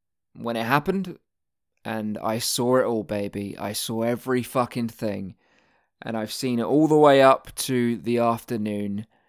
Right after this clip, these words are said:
now. I've been watching it. I've been consuming it.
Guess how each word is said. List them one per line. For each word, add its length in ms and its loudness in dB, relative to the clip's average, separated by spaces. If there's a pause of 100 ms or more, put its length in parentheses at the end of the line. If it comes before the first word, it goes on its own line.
(500)
now. 500 -4
I've 160 -2
been 160 0
watching 380 4
it. 160 -10 (840)
I've 160 -10
been 140 -8
consuming 1080 4
it. 200 -2